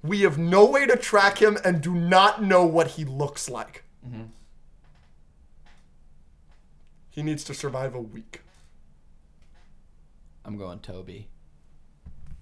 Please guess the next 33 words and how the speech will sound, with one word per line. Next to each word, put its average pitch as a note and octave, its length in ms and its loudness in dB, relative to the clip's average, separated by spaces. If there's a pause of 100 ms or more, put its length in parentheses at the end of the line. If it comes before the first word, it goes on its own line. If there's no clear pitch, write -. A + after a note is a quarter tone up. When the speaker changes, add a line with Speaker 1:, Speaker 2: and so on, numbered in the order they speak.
(280)
Speaker 2:
Totally G#2+ 380 -12
going G2 200 -14
Speaker 1:
He E3+ 60 -6
doesn't F3 220 -2
Speaker 2:
Tobey. F#3+ 120 -4
Speaker 1:
need G3 100 -8
to - 40 -16
kill F3 200 -2
anyone. E3 360 -4 (460)
He C3+ 80 -16
just D3 200 -10
needs F3 220 -6
to F#3 60 -8
lay F3+ 160 -2
low. C#3+ 420 -4 (580)
Tobey F3+ 280 -2
Maguire E3+ 480 2
does E3 400 -2
exist D3 500 -8
in C#3+ 120 -8
our C3 120 -4
universe. A#2+ 580 -14 (3250)
So C#3 200 -10
I C3+ 80 -6
guess C3+ 260 -8
if C3 80 -14
you B2 80 -16
found B2+ 280 -10
out, B2 320 -10
like, A#2 180 -18
a G#2+ 60 -18
doppelganger, G#2 1040 -16 (560)
Speaker 2:
Hmm. B2 220 -12